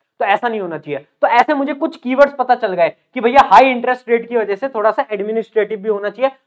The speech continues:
थोड़ा सा हमारी government को भी ध्यान रखना चाहिए। तो ऐसे मुझे तीन point मिल गए। अब इन तीन point को अगर मुझे याद रखूं मैं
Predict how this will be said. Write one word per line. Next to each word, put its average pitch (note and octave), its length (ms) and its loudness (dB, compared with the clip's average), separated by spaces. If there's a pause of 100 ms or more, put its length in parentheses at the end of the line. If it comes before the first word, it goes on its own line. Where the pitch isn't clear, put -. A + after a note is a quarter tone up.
(120)
थोड़ा G#3+ 160 4
सा C4 140 2
हमारी A3 340 -4
government G#3 420 -2
को A3 100 2
भी B3 100 -4
ध्यान D3+ 260 -14
रखना C3 280 -16
चाहिए। B2 240 -20
तो - 280 -12
ऐसे B3 160 0
मुझे C4+ 160 -8
तीन C#4+ 280 -4
point C4 200 0
मिल G#3 140 -8
गए। D#3 220 -8 (380)
अब G3+ 60 -10
इन A#3+ 100 -4
तीन A#3+ 260 -8
point A#3+ 180 -2
को A#3 100 0
अगर A3 100 -2
मुझे A3 180 -2
याद F3 300 -2
रखूं F3 240 -8
मैं F3+ 160 -6